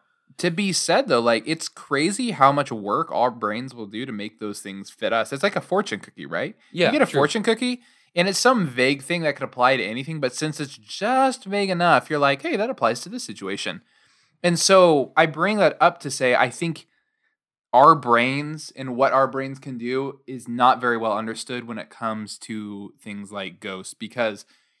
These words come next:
Speaker 1: you really could make yourself see something, or you could trick yourself into thinking, like, "Man, I saw something."
Speaker 2: Yeah, very true. Very
Speaker 1: And
Speaker 2: true.
Speaker 1: that's why I think a lot of skeptics don't ever see anything, 'cause their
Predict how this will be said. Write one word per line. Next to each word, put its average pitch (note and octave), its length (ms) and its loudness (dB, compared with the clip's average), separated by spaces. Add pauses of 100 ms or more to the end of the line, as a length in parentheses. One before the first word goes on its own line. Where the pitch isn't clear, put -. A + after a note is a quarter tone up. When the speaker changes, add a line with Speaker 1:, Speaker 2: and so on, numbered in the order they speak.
Speaker 1:
you C#3 300 -6
really F3+ 460 2
could D#3 320 -6
make C#3 260 -6
yourself C#3 340 0
see - 160 -10
something, D#3 300 -6
or C3+ 180 -2
you C3+ 200 -6
could D3 200 -8
trick - 460 -2
yourself A2+ 460 -2
into A2 120 -14
thinking, A2 400 -12
like, G#2 140 -14
"Man, A2 200 -6
I A2 80 -2
saw A2+ 200 -4
something." F2+ 340 -20 (500)
Speaker 2:
Yeah, A#2+ 200 -8 (160)
very C3 200 0
true. F#2 220 -10 (340)
Very D3 140 2
Speaker 1:
And D3 80 -2
Speaker 2:
true. - 0 -
Speaker 1:
that's F3 220 4
why G3+ 180 6
I D#3+ 60 0
think E3+ 160 -6
a D#3 60 -4
lot D3 120 6
of C3 80 2
skeptics C3+ 560 -4
don't D3+ 260 0
ever B2+ 220 -2
see G#3 240 -6
anything, B2 320 -6
'cause B2+ 220 -10
their B2+ 400 0